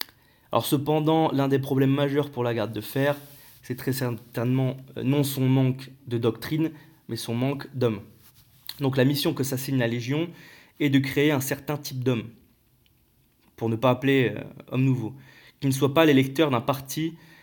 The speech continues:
défendant des intérêts politiques ou co-, ou communautaires, mais un individu conduit par les plus nobles aspirations,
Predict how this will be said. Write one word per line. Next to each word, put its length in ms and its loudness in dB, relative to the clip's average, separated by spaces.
défendant 400 0
des 160 2
intérêts 280 2
politiques 520 0
ou 80 -4
co-, 240 -2
ou 120 -2
communautaires, 760 2
mais 100 -2
un 140 2
individu 460 0
conduit 300 0
par 140 4
les 120 4
plus 160 -6
nobles 360 2
aspirations, 800 -2